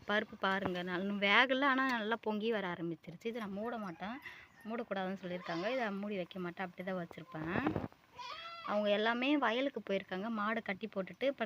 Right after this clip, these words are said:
களை பறிப்பாங்கன்னு சொல்லுவாங்கள்ல, அது வந்து ஒரு ரெண்டு வ-, அவங்க, அவங்க மட்டும்தான் கொஞ்சமா களை தான் இருக்கு, நிறையா பறந்துல. அதெல்லாம் அவங்க களை பறிக்கிறதுக்காண்டி போயிருக்காங்க. அவங்க சாப்பாடு எல்லாமே நான் செஞ்சு வச்சுட்டு வந்து வீட்டுக்கு சாப்பிட்டுட்டு இப்போ நார்மலா எப்பயும் போற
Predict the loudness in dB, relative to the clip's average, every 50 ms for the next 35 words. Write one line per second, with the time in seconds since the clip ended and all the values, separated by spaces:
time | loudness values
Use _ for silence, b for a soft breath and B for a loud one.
0 | 0 2 2 2 2 2 0 -2 -2 -2 -2 -2 -2 -2 -2 -2 -2 -2 -2 -2
1 | -2 -2 -2 0 2 2 2 0 B B B B B B B B -8 -6 -4 -2
2 | -2 -2 -2 -2 0 0 0 0 0 -2 -2 -2 -2 -2 -2 -2 -2 -2 -2 -2
3 | -4 -4 -4 -4 -2 0 0 0 0 0 0 -2 -4 -4 -6 -6 -2 -2 -2 -2
4 | 0 -2 -2 -2 -2 -2 -4 -4 -2 -2 -2 0 0 0 0 0 -2 -4 -4 -6
5 | -6 -6 -4 -4 -4 -2 -2 -4 -4 -4 -6 -6 -4 -6 -6 -6 -6 -4 -6 -6
6 | B B B B B B B -14 -8 -6 -2 -2 -2 -2 -2 -4 -2 0 0 0
7 | 0 0 -2 -2 -2 -4 -6 -6 -4 -4 -4 -2 -4 -6 -6 -6 -4 -4 -4 -4
8 | -4 -6 -4 -4 -2 -2 -2 -2 -2 -4 -6 -6 -6 -8 -8 -6 -6 -6 -6 -6
9 | -6 -6 -6 -6 -8 -8 -8 -8 -8 -8 -6 -4 -6 -6 -6 -8 -10 -8 -6 -6
10 | -6 -4 -4 -6 -6 -4 -6 -6 -4 -2 -2 -2 -2 -2 0 4 8 8 8 6
11 | B B B B B B -20 _ -4 0 2 2 4 4 2 2 0 0 -2 -4
12 | -4 -2 -2 0 0 0 0 0 -2 -2 -6 -6 -4 -2 -2